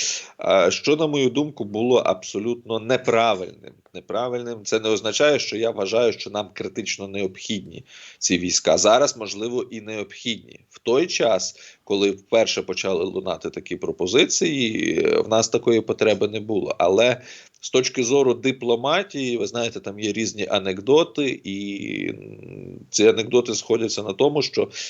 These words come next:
в міжнародній дипломатії ніхто не каже слово "ні". І, відповідно, особливо, якщо мова йшла про допомогу, тут Володимир Зеленський повинен був в певних сенсах грати і казати: "Так, можливо, там ще щось". Ну, знову ж таки, ми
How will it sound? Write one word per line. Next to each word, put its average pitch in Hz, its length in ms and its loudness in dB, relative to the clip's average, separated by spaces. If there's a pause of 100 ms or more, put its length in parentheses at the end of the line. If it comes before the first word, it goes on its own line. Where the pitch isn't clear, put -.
(140)
в 104 60 -8
міжнародній 127 520 2
дипломатії 123 640 0
ніхто 123 320 -2
не 131 100 -6
каже 117 300 0
слово 110 420 0
"ні". 110 360 -10 (1120)
І, 101 140 -6
відповідно, 113 600 0
особливо, 104 480 2
якщо 98 280 0
мова 104 260 0
йшла 101 240 2
про 101 200 0
допомогу, 98 640 0
тут - 240 -12
Володимир 98 480 0
Зеленський 113 520 0
повинен 101 440 -6
був 107 180 -4
в - 40 -14
певних 95 360 0
сенсах 92 420 -2
грати 123 480 0
і - 40 -10
казати: 95 540 -8 (360)
"Так, 143 320 2
можливо, 113 520 -8
там 92 180 -12
ще 147 260 -8
щось". - 240 -14
Ну, 135 120 -12
знову 123 300 0
ж - 120 -6
таки, 95 240 -10
ми 113 400 -4